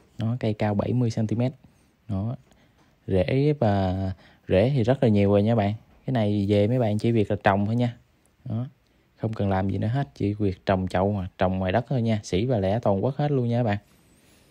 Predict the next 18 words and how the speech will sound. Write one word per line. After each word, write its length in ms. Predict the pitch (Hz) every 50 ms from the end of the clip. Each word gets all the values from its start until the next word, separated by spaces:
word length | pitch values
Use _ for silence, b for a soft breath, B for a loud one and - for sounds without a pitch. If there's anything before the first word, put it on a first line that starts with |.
| b b b _ _ _ - _ _ _ _ _ -
Đó, 220 | - 101 113 131 151 156 - _
cái 80 | - -
thân 300 | - 123 113 107 107 104
của 80 | 107
nó 180 | 113 127 - 135 131
thì 80 | 110
cỡ 180 | - 98 95 110
ngón 140 | 123 131 127
tay 120 | 123 110
út 200 | 117 135 131 -
nè, 80 | 123 104 -
cái 120 | - 120 117
gốc 160 | 123 127 131 - _
cỡ 140 | - 101 107
ngón 160 | 113 123 123
tay 120 | 123 117
út 100 | 123 - -
nè. 100 | - -